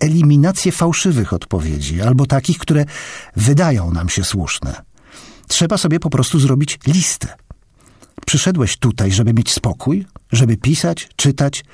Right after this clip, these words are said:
być kimś znanym, podziwianym za to, że wybrałeś takie surowe życie? Ktoś tyra i nikt go nie pochwali,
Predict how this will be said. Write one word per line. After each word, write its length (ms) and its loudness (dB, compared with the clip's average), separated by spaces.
być 240 0
kimś 360 2
znanym, 520 2
podziwianym 580 4
za 160 4
to, 100 2
że 120 2
wybrałeś 460 2
takie 220 0
surowe 380 2
życie? 360 -4
Ktoś 360 -2
tyra 480 2
i 100 4
nikt 280 2
go 160 4
nie 140 4
pochwali, 680 -2